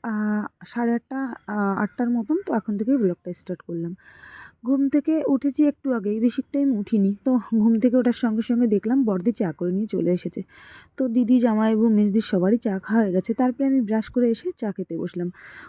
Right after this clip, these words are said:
ওদিকে সকালবেলা মাম্মাম ঘুম থেকে উঠে একটু দুধ বিস্কুট খেয়ে চলে গেছে টিউশনিতে।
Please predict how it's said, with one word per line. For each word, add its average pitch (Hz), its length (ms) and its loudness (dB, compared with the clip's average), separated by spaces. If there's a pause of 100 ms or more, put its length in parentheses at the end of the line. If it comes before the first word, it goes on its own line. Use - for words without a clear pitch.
(120)
ওদিকে 202 300 0
সকালবেলা 185 500 -2
মাম্মাম 170 500 2
ঘুম 170 220 0
থেকে 208 260 0 (100)
উঠে 226 340 -4 (460)
একটু 262 240 -10
দুধ 214 220 -4
বিস্কুট 208 380 -6
খেয়ে 220 240 -2 (140)
চলে 214 180 -4
গেছে 208 280 -6 (160)
টিউশনিতে। 180 520 -4